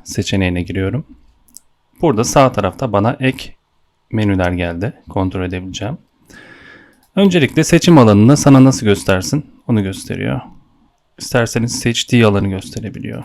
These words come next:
İsterseniz arka planı değişik renk yapıyor, daha koyu yapıyor, daha açık yapıyor. Ve seçimi tersine çevirebiliyor.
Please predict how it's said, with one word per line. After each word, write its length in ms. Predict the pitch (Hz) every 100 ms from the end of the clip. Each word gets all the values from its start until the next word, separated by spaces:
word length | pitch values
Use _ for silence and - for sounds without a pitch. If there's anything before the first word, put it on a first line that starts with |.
| -
İsterseniz 520 | - 110 104 117 101
arka 260 | 107 107 117
planı 300 | 110 104 101
değişik 380 | 101 101 -
renk 200 | 104 101
yapıyor, 360 | 117 - - - - - 123
daha 220 | 110 107
koyu 240 | 110 101
yapıyor, 320 | 101 - -
daha 180 | 117 107
açık 300 | 104 - -
yapıyor. 300 | - - 117 - - - - -
Ve 60 |
seçimi 380 | 151 139 - 135
tersine 440 | 127 120 113 120 110
çevirebiliyor. 680 | - 101 - - - -